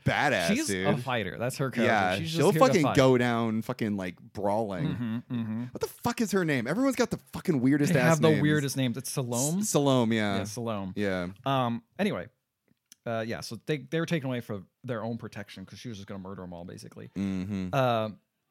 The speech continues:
Speaker 2: and the women, when they're leaving, the women were told, "If you do not forgive these men, you will not be allowed into the kingdom of heaven."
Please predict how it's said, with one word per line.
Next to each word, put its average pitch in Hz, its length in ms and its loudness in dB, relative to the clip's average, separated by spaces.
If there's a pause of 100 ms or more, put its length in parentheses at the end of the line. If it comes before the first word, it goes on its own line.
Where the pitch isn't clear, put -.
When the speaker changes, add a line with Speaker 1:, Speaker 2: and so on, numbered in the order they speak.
(300)
Speaker 2:
and 156 360 -4
the 165 80 0
women, 202 320 2
when 156 140 2
they're 143 160 2
leaving, 202 320 0
the 147 60 -4
women 165 280 -2
were 135 100 -4
told, 117 360 -8 (100)
"If 123 120 -10
you 120 80 -8
do 120 140 -4
not 139 320 0 (160)
forgive 127 560 -4
these 120 240 -4
men, 123 300 -2
you 110 100 -6
will 107 120 -4
not 110 280 -2
be - 100 -8
allowed 104 440 -2
into 101 160 -10
the 107 100 -8
kingdom 95 500 -8
of - 100 -16
heaven." 151 360 -12